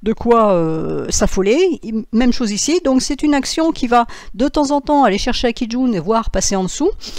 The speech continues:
mais ne va pas chercher le nuage. Donc tant qu'on reste au-dessus du nuage, de toute façon, on est haussier. Donc quelqu'un qui a acheté de l'Apple en deux mille neuf, bah, il n'a aucune raison de sortir du marché quand c'est un investissement de long terme, bien évidemment.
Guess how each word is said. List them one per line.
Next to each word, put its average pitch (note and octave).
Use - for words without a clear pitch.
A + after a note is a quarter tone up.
mais C4
ne A#3+
va C4
pas C#4+
chercher C4
le A#3
nuage. F#3+
Donc -
tant E4+
qu'on A#3+
reste -
au-dessus C#4
du A3+
nuage, G3
de G3
toute -
façon, G3+
on C#4+
est B3+
haussier. B3
Donc F3
quelqu'un A#3+
qui -
a F3+
acheté F#3+
de G3+
l'Apple G#3+
en F3
deux F3
mille F3
neuf, A3
bah, -
il G3
n'a G3+
aucune B3
raison A#3
de G3+
sortir A3+
du G3+
marché B3
quand A3+
c'est G#3+
un G3+
investissement G3+
de G#3+
long F#3
terme, B3
bien A#3
évidemment. G3